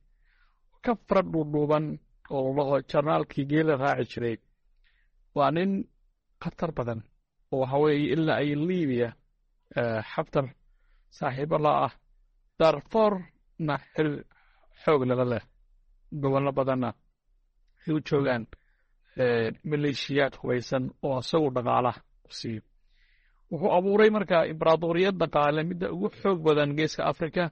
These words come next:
oo uu dahabka Suudaan u bicgeeyo, gacanta u geliyo dalalka khaliijka iyo dibadaha, sida Ruushka la sheegayo. Taana marka waxay keenaysaa marka, ee,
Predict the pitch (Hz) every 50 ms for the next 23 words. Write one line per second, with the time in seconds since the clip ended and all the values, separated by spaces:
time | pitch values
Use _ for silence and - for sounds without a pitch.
0 | - _ _ _ _ _ _ _ _ _ _ _ _ _ _ 147 147 147 143 147
1 | 151 147 143 151 - _ - 151 147 151 185 185 - - 190 - - - - 165
2 | 156 - - _ _ _ _ _ _ _ _ _ _ _ - - 160 156 170 175
3 | 165 147 135 131 135 - _ _ _ _ _ _ _ _ _ _ _ _ _ 202
4 | 175 165 185 147 131 131 131 135 135 131 127 123 123 127 117 - _ _ _ _
5 | _ _ _ _ _ - - 131 156 165 165 - - 147 135 135 139 127 127 117
6 | 117 120 123 123 135 131 131 135 131 - - 135 127 123 117 - - - 135 127
7 | 127 131 - - 135 127 123 135 127 131 131 127 117 117 - - _ _ _ _
8 | _ _ _ _ _ - - 165 139 127 135 135 135 117 - - 123 117 - -
9 | 131 131 127 123 127 139 170 160 _ _ _ _ _ _ _ _ _ _ _ _
10 | _ _ _ _ _ _ - 165 175 196 196 185 180 156 170 175 147 147 147 -
11 | - 175 185 175 160 143 123 143 135 139 139 135 113 131 127 120 - _ _ _
12 | _ _ _ _ _ _ 139 123 120 117